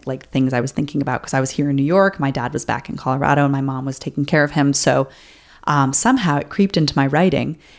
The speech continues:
and, <laughs> um, <laughs> I ended up writing a film. It was a short film. It was originally set in Vietnam, 'cause I'd gone to Vietnam with the Tisch Scholars Program and kind of was just so kind of curious about how somebody in another country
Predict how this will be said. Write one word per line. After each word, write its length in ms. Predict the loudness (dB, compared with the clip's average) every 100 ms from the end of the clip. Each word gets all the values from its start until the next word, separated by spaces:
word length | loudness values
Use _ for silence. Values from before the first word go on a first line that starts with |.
| -6
and, 480 | 2 6 6 6 2
<laughs> 80 | 4
um, 300 | 4 4 4
<laughs> 20 |
I 540 | 4 4 2 2 0 2
ended 300 | 2 2 4
up 320 | 2 0 -8
writing 360 | 0 2 2 0
a 20 |
film. 640 | 0 2 4 2 0 -8 _ _ _ _ _ -18 -2
It 80 | 0
was 100 | 2
a 40 | 2
short 260 | 2 0
film. 340 | 2 2 2 -2 -12 -20 -4
It 40 |
was 100 | 0
originally 320 | 4 4 4 2
set 200 | 2 0
in 80 |
Vietnam, 600 | 2 2 2 0 0 0
'cause 140 | -2 -2
I'd 140 | -2
gone 180 | 0 2
to 60 | 2
Vietnam 440 | 0 0 0 0
with 120 | 0
the 60 | -2
Tisch 200 | -2 -2
Scholars 380 | 0 0 0 -2
Program 480 | 0 0 2 0 0
and 100 | -2
kind 180 | -4
of 220 | -4 -6 -16 -20 -14 -4
was 120 | -2
just 220 | 0 0
so 220 | 2 0 -4 _ _ -10
kind 220 | -4 -4
of 100 | -6 _ _ -14
curious 540 | -6 0 2 2 0
about 260 | 0 0 0
how 440 | 2 2 4 0
somebody 460 | -2 -2 0 2 2
in 80 |
another 280 | 4 2 2
country 600 | -2 -2 -2 -2 -4 -6